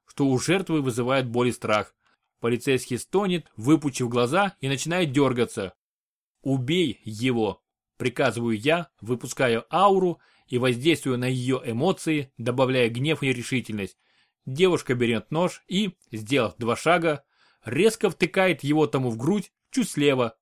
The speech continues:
попав точно в сердце. На этом ее решимость заканчивается, и, всхлипнув, она отскакивает назад,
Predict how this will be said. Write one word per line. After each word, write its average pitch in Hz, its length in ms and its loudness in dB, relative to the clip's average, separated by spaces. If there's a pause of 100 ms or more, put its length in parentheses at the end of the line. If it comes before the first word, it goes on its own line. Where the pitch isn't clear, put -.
(140)
попав 165 380 4
точно 139 280 -2
в 113 40 -6
сердце. 110 480 -2 (540)
На 143 240 0
этом 131 200 -2
ее 131 160 0
решимость 120 440 -2
заканчивается, 175 880 0
и, 214 240 0 (160)
всхлипнув, 196 560 -4 (140)
она 143 240 -2
отскакивает 143 680 -2
назад, 139 460 0